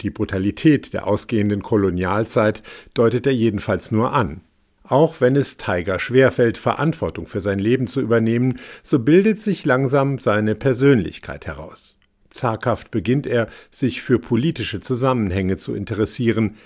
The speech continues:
etwa für die Gründe des alltäglichen Rassismus zwischen Farbigen und Weißen, aber auch zwischen den verschiedenen Ethnien.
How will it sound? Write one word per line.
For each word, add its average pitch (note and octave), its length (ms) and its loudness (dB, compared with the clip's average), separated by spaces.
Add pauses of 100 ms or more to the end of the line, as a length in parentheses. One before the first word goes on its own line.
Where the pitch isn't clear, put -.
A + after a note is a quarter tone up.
(200)
etwa F2+ 520 -6
für - 180 -4
die G#2+ 120 -4
Gründe G#2+ 400 2
des G2 220 -6
alltäglichen F#2+ 640 -6
Rassismus G2+ 640 -2
zwischen G#2+ 320 -4
Farbigen G#2 560 -4
und G#2+ 160 -4
Weißen, A#2+ 480 0 (320)
aber B2+ 240 0
auch A#2 240 0 (140)
zwischen - 400 -2
den E2 140 -8
verschiedenen F2 540 -6
Ethnien. F2 480 -10